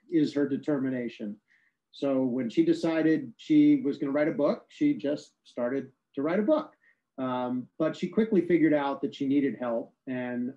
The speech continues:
I was the closest person around and also the least expensive person around. Um, so, uh, I jumped in to try to help Deb, uh, but I also had a full-time job.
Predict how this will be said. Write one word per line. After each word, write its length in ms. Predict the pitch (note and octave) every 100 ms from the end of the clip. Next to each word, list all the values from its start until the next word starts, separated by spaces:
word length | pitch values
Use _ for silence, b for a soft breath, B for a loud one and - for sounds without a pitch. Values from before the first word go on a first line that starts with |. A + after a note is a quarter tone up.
| -
I 300 | C3 D3+ D#3+
was 360 | C#3+ C#3+ A#2
the 340 | A2 C3 C3 B2 _ _ _ _
closest 420 | - G3 G3 G3 -
person 300 | F#3+ - F#3
around 580 | F3+ F#3 F#3 F#3 F3+ -
and 340 | D3+ D3 C#3+ C#3+ -
also 500 | D#3+ D#3+ D#3 D3 C#3
the 260 | C#3 C#3
least 320 | C3 D#3 D3+
expensive 520 | C3+ - F#3 G3 D#3 - -
person 300 | D3+ C#3+ C3+
around. 460 | C3+ B2 B2 D3 D3+ b b -
Um, 640 | C3 C3 B2+ B2+ C3 B2 - -
so, 600 | - D#3 C#3+ C#3 C3+ -
uh, 200 | C#3 C3+ C3+
I 380 | C3 C#3 D3 C3+ -
jumped 300 | D3+ C#3+ D3
in 220 | C#3+ D#3
to 80 | D#3
try 200 | D3 C#3
to 80 |
help 280 | C#3+ C#3+ C#3+
Deb, 320 | C#3+ C3 C3 D3 - -
uh, 180 | B2+
but 160 | A#2 C#3+
I 260 | D3+ D3+ D3+
also 260 | D#3 D3+ D#3+
had 80 | D#3
a 100 | D3+
full-time 440 | E3 D3 D#3+ D3
job. 380 | D3 F#3+ B2 A2